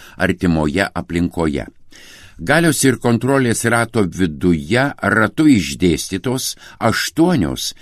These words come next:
sisteminio smurto taktikos.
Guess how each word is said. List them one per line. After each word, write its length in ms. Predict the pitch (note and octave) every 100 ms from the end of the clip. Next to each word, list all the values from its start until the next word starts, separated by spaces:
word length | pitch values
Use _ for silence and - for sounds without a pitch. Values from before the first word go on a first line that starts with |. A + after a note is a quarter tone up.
| -
sisteminio 800 | - A#2+ A2 - D3 D3+ C3+ B2+
smurto 760 | - F2+ G2+ A2 - G#2+ G2+ F#2 -
taktikos. 800 | - D2+ - - C2 B1 A#1 -